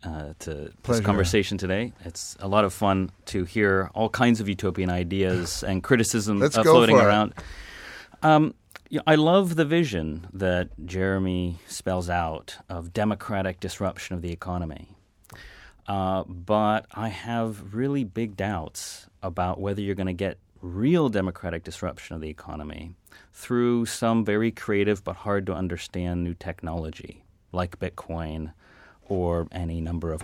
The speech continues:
Speaker 1: other kinds of technologies. I think you're much more likely to get something that really challenges the roots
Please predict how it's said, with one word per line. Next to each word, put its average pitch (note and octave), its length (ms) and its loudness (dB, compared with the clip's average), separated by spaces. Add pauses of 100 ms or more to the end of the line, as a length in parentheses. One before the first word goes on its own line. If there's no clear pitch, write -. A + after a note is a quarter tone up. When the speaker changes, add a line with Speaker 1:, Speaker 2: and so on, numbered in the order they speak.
Speaker 1:
other E2 480 -4
kinds - 280 -8
of - 120 -14
technologies. - 920 -10 (480)
I D#3 140 6
think D3+ 320 6 (340)
you're G#2+ 160 2
much A#2+ 300 4
more G2+ 100 6
likely E2 380 -2
to - 160 -6
get F#2 260 0
something F#2 320 0
that F#2 140 0
really A2+ 200 4
challenges G2 760 2
the F2 200 -6
roots G2+ 800 2